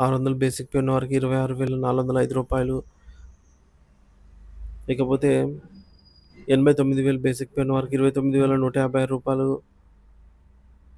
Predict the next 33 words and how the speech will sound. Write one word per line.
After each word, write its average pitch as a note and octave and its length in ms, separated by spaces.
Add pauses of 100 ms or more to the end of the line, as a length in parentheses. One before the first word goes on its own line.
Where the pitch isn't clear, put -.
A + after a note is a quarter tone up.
(340)
తొంభై C#3 300 (140)
ఐదు C3+ 220
వేల C3+ 240
ఆరు B2+ 300
వందలు C3 280
బేసిక్ B2+ 280
పే C#3 80
ఉన్న C3+ 120
వారికి C3 220
ముప్పై B2+ 280
ఒక్క C3 140
వేల C3+ 160
మూడు C3 220
వందల C3 140
పంతొమ్మిది B2+ 440
రూపాయలు. C3 380
ఈ - 640
విధంగా C#3+ 240
బేసిక్ C3+ 400
పే C#3+ 100
పెరిగే C3 320
కొద్దీ C3+ 240
డిఏ, C3 320
డిఆర్ C3 300 (100)
అరియర్ C3 220
అమౌంట్ C3 320 (160)
చూసుకోవచ్చు C3+ 540
స్క్రీన్ C3 340
పైన. C3 160 (1160)
So, C3+ 120
లక్ష, B2+ 260 (160)
లక్ష C3 240
రూపాయల C#3 460